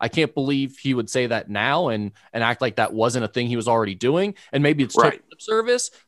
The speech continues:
Speaker 1: but it's still just a bizarre thing to say at this point. So maybe he is going to change his approach somewhat, but I, I agree with Chad that the overall philosophy is not going to change. And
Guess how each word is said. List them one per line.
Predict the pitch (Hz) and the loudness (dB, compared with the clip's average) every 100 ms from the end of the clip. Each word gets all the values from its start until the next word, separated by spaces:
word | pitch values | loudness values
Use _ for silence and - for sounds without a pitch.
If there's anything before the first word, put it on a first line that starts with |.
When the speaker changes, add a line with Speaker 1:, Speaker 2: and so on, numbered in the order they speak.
| - | -4
Speaker 1:
but | 139 | -4
it's | - | -4
still | 262 226 | 0 0
just | 143 120 | 0 -4
a | |
bizarre | 104 104 135 127 | -4 0 2 2
thing | 127 107 | 0 -4
to | 95 | -4
say | 143 110 | -2 -4
at | - | -6
this | 76 - | -14 -14
point. | 90 - - | -12 -12 -8
So | 123 110 101 - - | 0 0 0 -6 -2
maybe | 123 202 233 | 2 2 2
he | 208 220 | -2 -2
is | 196 | 0
going | 185 180 | 0 0
to | 165 | -2
change | 175 170 156 | -4 -2 -4
his | 151 | -6
approach | - 151 - | -4 -4 -2
somewhat, | 160 156 156 156 - _ - | -2 0 2 0 -2 _ 0
but | 127 117 - - | 2 2 -2 -6
I, | - | 0
I | 135 | 0
agree | 131 139 | 2 -2
with | - | 2
Chad | 156 117 | 2 2
that | 104 | 2
the | 143 | 2
overall | 170 147 131 | 4 4 4
philosophy | 113 135 143 - - 104 | 4 4 4 2 -6 -4
is | 107 | -2
not | 104 101 | -2 -2
going | 104 | -6
to | 92 | -6
change. | - 101 104 101 - - 175 | -4 -4 -4 -8 -18 -10 -2
And | 202 180 160 | 2 2 2